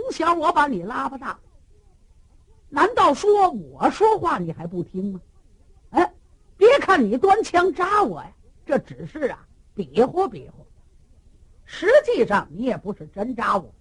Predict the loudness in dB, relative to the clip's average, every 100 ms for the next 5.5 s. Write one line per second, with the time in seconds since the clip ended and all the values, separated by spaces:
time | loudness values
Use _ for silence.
0 | _ _ _ _ -14 -2 -2 0 2 2
1 | 2 -2 2 2 2 0 0 -4 -4 -10
2 | _ -2 0 0 -2 -4 _ _ _ -12
3 | -10 -10 -16 -20 -20 -20 -6 -4 -4 -6
4 | -16 _ _ _ _ _ _ _ -6 2
5 | 4 4 2 -2